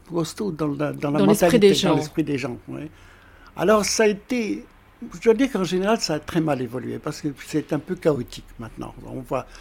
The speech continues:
Speaker 1: on voit des, des immeubles qui poussent à droite, à gauche, un peu sans, sans harmonie. Là aussi, manque, manque d'esprit d'urbanisme, de volonté d'aménagement, une volonté d'aménagement concerté, hein, puisque la,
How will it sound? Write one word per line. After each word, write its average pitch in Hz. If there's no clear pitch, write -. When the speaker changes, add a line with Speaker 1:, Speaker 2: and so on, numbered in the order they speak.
Speaker 1:
on 139
voit 147
des, 139
des 127
immeubles 127
qui 131
poussent 131
à 127
droite, 123
à 123
gauche, 139
un 127
peu 139
sans, 120
sans 135
harmonie. 123
Là 220
aussi, 226
manque, 196
manque 196
d'esprit 156
d'urbanisme, 143
de 127
volonté 127
d'aménagement, 135
une 135
volonté 127
d'aménagement 127
concerté, 131
hein, 123
puisque 113
la, 120